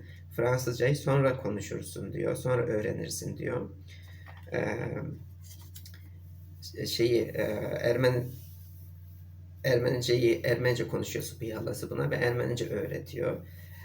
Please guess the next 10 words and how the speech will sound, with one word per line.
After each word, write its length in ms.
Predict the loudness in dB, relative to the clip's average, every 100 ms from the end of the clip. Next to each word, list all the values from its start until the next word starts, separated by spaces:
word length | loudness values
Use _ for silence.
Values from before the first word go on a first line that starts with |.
| -14 -2
Efendim, 680 | 0 2 2 0 2 2 0 -2 -12 -16 -16 -16 -16 -16 -16 -6
e, 80 | -2 0 0 -2 -2 -4 -4 -4 -4 -6 -6 -6 -8 -8 -12 -16 -16 -14 -10
ve 580 | 0 4 4 4 0 -4 -8 2
Ermenice 540 | 4 4 4 2 0
çalışıp 460 | 2 2 2 0 2
öğreniyor. 540 | 6 8 8 6 4
Sonradan 400 | 2 2 2 2
Ermeniceyi 640 | 0 0 0 -2 0 0 2
öğrendiğini 680 | 0 2 -2 -2 -2 -2
bize 340 | -2 2 2